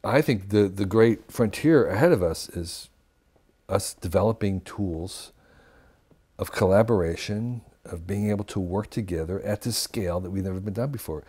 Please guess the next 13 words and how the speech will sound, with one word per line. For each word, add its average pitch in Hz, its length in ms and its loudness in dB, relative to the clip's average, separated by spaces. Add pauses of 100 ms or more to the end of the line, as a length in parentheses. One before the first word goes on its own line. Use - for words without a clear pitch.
(120)
at - 60 -20
the 135 80 -4
scale 85 340 -2
of 98 80 -4
the 107 60 -8
planet. 156 500 -4 (1200)
W-, 110 160 -8 (180)
we, 110 160 -4
we 127 140 4
have 135 140 4
had 110 220 2
no 113 680 4
planetary 87 1040 -2